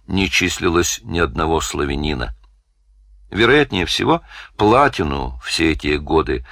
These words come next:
копал некий аксакал с пятеркой сыновей и дюжиной племянников, повязанных намертво родовым кодексом чести и прочей горской экзотикой.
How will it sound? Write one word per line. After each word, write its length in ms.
копал 400
некий 640
аксакал 640
с 160
пятеркой 640
сыновей 600
и 160
дюжиной 580
племянников, 840
повязанных 720
намертво 600
родовым 500
кодексом 520
чести 440
и 240
прочей 640
горской 960
экзотикой. 720